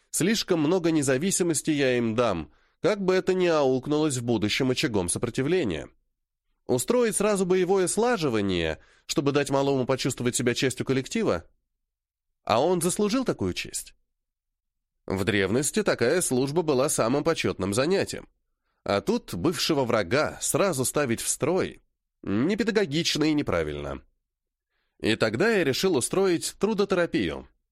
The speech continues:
Пускай пленник пашет на нужды поселения, на своем горбу прочувствует, какой ценой дается наша сытая жизнь, которую он пытался прийти и разрушить.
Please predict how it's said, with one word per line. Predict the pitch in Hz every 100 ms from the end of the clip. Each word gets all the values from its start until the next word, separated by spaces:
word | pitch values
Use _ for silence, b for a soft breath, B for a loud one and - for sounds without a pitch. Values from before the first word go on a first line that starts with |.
| _ _ _ _
Пускай | 98 - 175 220
пленник | - 190 220 175 -
пашет | 151 180 165 143
на | 120
нужды | 127 135 131
поселения, | 135 - 156 185 151 90 71 64 -
на | 127
своем | 127 190 233 202
горбу | 190 175 208
прочувствует, | 214 190 - 190 - 160 151
какой | 156 139 175
ценой | - 151 165 165
дается | 123 120 160 143
наша | 127 135 123
сытая | 151 139 123 117
жизнь, | 101 110 151 120 95
которую | 82 185 190 143
он | 110
пытался | 139 139 123 -
прийти | 104 143 135 127 95
и |
разрушить. | 101 123 117 80 - -